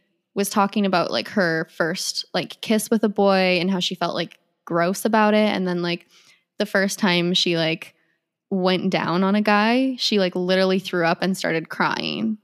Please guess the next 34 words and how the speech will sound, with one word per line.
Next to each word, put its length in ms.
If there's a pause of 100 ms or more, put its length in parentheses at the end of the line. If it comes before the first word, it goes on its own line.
Like, 260
it 120
just 200
felt 220
so 260
wrong 360
for 180
her. 360 (500)
And 120
I 120
felt 240
like 160
I 80
didn't 340
really 240
relate 460 (220)
to 160
that. 520
I 60
was 160
like, 180
"Well, 580 (540)
I 100
mean, 140
I 60
have 160
more 140
fun 260
now, 360
but, 140
like, 140
I 80
wasn't, 320
like, 360